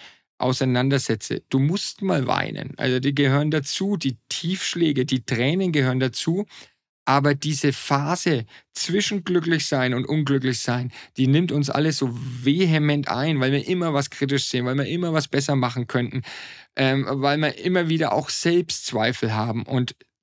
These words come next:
das, wenn man, äh, wenn's einem gelingt, abzuschütteln, zu sagen, "Okay,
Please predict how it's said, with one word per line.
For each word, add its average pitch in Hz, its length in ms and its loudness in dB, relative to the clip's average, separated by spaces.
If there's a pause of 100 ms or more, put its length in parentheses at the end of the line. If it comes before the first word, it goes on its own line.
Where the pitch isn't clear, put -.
(120)
das, 170 520 0
wenn 139 180 2
man, 135 300 2
äh, 127 480 0
wenn's 135 240 -2
einem 123 300 0
gelingt, 135 680 2
abzuschütteln, 143 960 0 (260)
zu - 120 -4
sagen, 123 320 -2
"Okay, 214 400 0